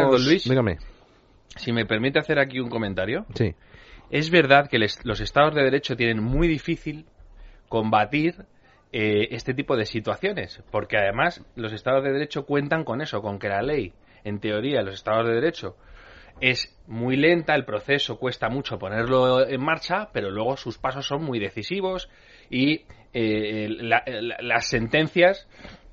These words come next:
Speaker 2: mm, pues eso, o lo, los hechos que, que dicta en los tribunales son, son contundentes, ¿no?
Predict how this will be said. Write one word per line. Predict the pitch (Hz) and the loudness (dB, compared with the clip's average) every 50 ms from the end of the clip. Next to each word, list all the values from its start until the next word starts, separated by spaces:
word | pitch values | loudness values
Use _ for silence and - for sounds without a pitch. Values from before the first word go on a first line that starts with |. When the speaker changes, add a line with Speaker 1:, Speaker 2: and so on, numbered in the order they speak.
| - - - | -20 -20 -20
Speaker 2:
mm, | - 73 120 117 107 104 101 92 95 | -16 -12 -10 -8 -6 -6 -8 -10 -10
pues | 101 107 131 | -8 -2 0
eso, | 135 - 104 | 0 2 2
o | 101 110 113 110 | 2 2 2 0
lo, | 107 104 104 98 | 0 -2 -2 -4
los | 95 95 - - | -6 -4 -2 0
hechos | 131 - - 135 123 - | 0 2 2 0 0 0
que, | - 135 123 117 113 | 2 2 2 2 2
que | - 117 113 | 2 0 0
dicta | 123 127 127 - 131 123 123 123 123 123 120 - | 0 0 0 0 2 2 2 2 0 -2 -4 -4
en | 120 113 113 113 110 110 113 117 117 113 | -4 -4 -4 -4 -4 -6 -6 -6 -4 -4
los | 113 113 - | -4 -6 -4
tribunales | 123 117 113 113 120 139 160 160 - - - _ - - - - - - | -2 -2 0 0 0 0 0 0 -2 -4 -14 _ -20 -20 -20 -20 -20 -18
son, | - - 123 117 120 131 135 131 110 110 | -6 -2 2 2 2 2 0 -2 -8 -8
son | - - 117 117 123 123 | -4 0 2 2 2 2
contundentes, | 123 113 101 92 101 98 101 107 104 95 85 82 78 - | 0 -2 -2 -2 -6 -6 -4 -4 -6 -6 -8 -10 -10 -8
¿no? | 113 143 170 | -6 -6 -6